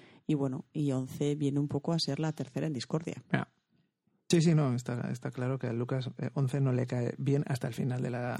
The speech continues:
Speaker 2: de la primera
Speaker 1: Hasta
Speaker 2: temporada.
Speaker 1: muy al final, que
Speaker 2: Está
Speaker 1: cua-,
Speaker 2: muy,
Speaker 1: que
Speaker 2: muy, muy al
Speaker 1: confía
Speaker 2: final,
Speaker 1: un poco
Speaker 2: bueno.
Speaker 1: en ella.
Speaker 2: Sí. Pero bueno, es normal también, ¿no? O sea, de repente aparece una pava que no sabes ni
Speaker 1: Y
Speaker 2: quién
Speaker 1: encima
Speaker 2: es.
Speaker 1: una niña,
Speaker 2: Una
Speaker 1: que con
Speaker 2: niña.
Speaker 1: esa edad ni te cuento.
Speaker 2: Que les da asco a todos. "Ah, niña", y tal,
Speaker 1: Una
Speaker 2: bueno.
Speaker 1: niña.
Speaker 2: Sí, sí,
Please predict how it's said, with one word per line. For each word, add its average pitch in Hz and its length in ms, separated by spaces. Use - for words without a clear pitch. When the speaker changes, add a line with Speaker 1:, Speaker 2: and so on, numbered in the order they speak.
Speaker 2:
de 127 140
la 123 120
primera 139 200
Speaker 1:
Hasta - 140
Speaker 2:
temporada. 151 260
Speaker 1:
muy 180 140
al 165 100
final, 147 380
que - 80
Speaker 2:
Está 160 140
Speaker 1:
cua-, 139 60
Speaker 2:
muy, 156 140
Speaker 1:
que 170 60
Speaker 2:
muy, 170 160
muy 160 220
al 151 100
Speaker 1:
confía 180 160
Speaker 2:
final, 156 120
Speaker 1:
un 156 40
poco 165 160
Speaker 2:
bueno. 143 180
Speaker 1:
en 135 60
ella. 139 200
Speaker 2:
Sí. 123 120
Pero 123 180
bueno, 123 240
es 120 100
normal 127 340
también, 117 380
¿no? 131 120
O 143 40
sea, 131 120
de 131 100
repente 127 280
aparece 123 220
una 123 240
pava 123 400
que 123 120
no 123 120
sabes 123 240
ni 127 120
Speaker 1:
Y - 20
Speaker 2:
quién 156 200
Speaker 1:
encima 156 180
Speaker 2:
es. 170 40
Speaker 1:
una 170 200
niña, 143 520
Speaker 2:
Una - 140
Speaker 1:
que 151 100
con 135 120
Speaker 2:
niña. 139 100
Speaker 1:
esa 151 200
edad 151 480
ni 160 120
te 139 100
cuento. 175 320
Speaker 2:
Que 139 80
les 120 160
da 127 180
asco 135 200
a - 40
todos. 120 220
"Ah, 190 220
niña", 175 400
y - 20
tal, 202 140
Speaker 1:
Una 175 160
Speaker 2:
bueno. - 160
Speaker 1:
niña. 202 360
Speaker 2:
Sí, 131 60
sí, 127 120